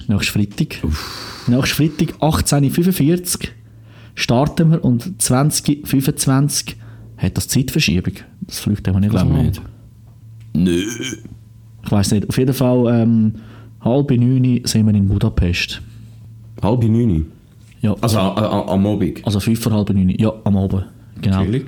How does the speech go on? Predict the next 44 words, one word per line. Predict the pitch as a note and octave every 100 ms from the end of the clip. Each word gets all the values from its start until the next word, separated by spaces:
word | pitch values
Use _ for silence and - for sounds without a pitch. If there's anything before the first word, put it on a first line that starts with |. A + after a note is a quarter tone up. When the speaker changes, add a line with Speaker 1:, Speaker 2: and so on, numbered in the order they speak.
| - - - -
Speaker 2:
Chillig. | G#2 B2+
Speaker 1:
Ich |
arbeite | B2+ D3 D#3+
am | E3
achtzehnten | E3 - D3+ -
November | D3 C#3+ C#3+ D3+
noch. | D#3+
Am | A2 A2+
achtzehnten | A#2 - G#2+ A#2
November | B2 A2 G2+
habe | G#2
ich |
auch | G2+
meinen | G2
letzten | G2 - G2+
Arbeitstag. | B2 D3 - D3+ E3 - B2 - - B2 A#2 A#2 A2 - - - - - - -
Und | A#2 A2
dann | A2 A2
mache | G#2
ich | A2+
noch | G#2+
Ferien | B2 C#3 D#3 -
und | A#2
dann | A#2
fange | A#2 A2
ich | G#2+
am |
ersten | G#2+ -
Dezember | G#2 G2+ - G2+
die | G2
neue | F#2+ F#2+
Stelle | - F#2+ F#2
an. | F#2 - - - - - - - - - - - - -
Yes. | G#2 - - -
Aber | A2
ich | A2
habe | A2
mega | A#2 B2
Speaker 2:
Wie |
lange | D3 F#3+
Speaker 1:
Bock. | A3
Speaker 2:
hast | -
du | F2+
gesagt? | D2+ -